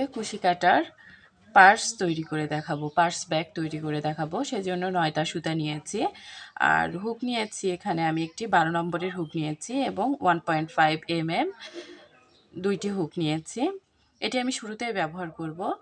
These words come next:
আর পরবর্তীতে আমি এই হুকটি ব্যবহার করব ওয়ান পয়েন্ট ফাইভ। এখানে আমি নয়টার সুতা ব্যবহার করব।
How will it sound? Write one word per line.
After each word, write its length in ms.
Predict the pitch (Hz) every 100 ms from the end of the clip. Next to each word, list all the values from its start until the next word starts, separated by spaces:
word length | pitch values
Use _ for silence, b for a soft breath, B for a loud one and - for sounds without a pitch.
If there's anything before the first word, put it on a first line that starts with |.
| - - 160
আর 100 | 151 180
পরবর্তীতে 560 | 214 214 233 247 - 262
আমি 180 | 311 440
এই 140 | 220 202
হুকটি 260 | 175 156 160
ব্যবহার 260 | 151 151 156
করব 220 | 147 151 156
ওয়ান 180 | 156 156
পয়েন্ট 200 | 156 151
ফাইভ। 240 | 160 - - _ B B B -
এখানে 280 | 220 220 214
আমি 100 | 226 262
নয়টার 320 | 190 160 175 -
সুতা 280 | 175 185 254 - -
ব্যবহার 360 | 165 147 151 147
করব। 300 | 151 143